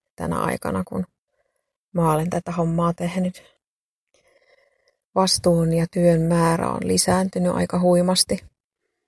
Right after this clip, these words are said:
Palkkausta ei ole muutettu oikein mihinkään suuntaan. Ja pikkuhiljaa mä olen tullut siihen tulokseen, että mä en halua enää myydä aikaani,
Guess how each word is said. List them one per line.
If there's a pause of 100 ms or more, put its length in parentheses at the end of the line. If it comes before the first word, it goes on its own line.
(320)
Palkkausta
ei (120)
ole
muutettu (640)
oikein
mihinkään
suuntaan. (2000)
Ja
pikkuhiljaa
mä
olen
tullut
siihen
tulokseen,
että (260)
mä
en
halua
enää (840)
myydä
aikaani,